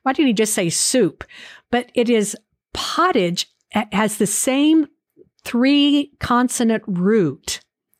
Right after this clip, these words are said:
as does red, as does Edom. It's Yod, Dalet, Mem, or Y D M.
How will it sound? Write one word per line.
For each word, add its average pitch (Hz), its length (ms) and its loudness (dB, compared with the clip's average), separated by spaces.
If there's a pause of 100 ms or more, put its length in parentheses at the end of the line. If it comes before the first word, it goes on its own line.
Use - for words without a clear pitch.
(120)
as 196 260 0
does 185 340 0
red, 160 680 0 (640)
as 190 380 -4
does 180 480 0 (260)
Edom. 175 500 0 (920)
It's 196 280 -2
Yod, 214 680 2 (200)
Dalet, 208 640 0 (120)
Mem, 180 680 2 (320)
or 190 200 0
Y 214 640 0
D 220 640 0
M. 165 640 0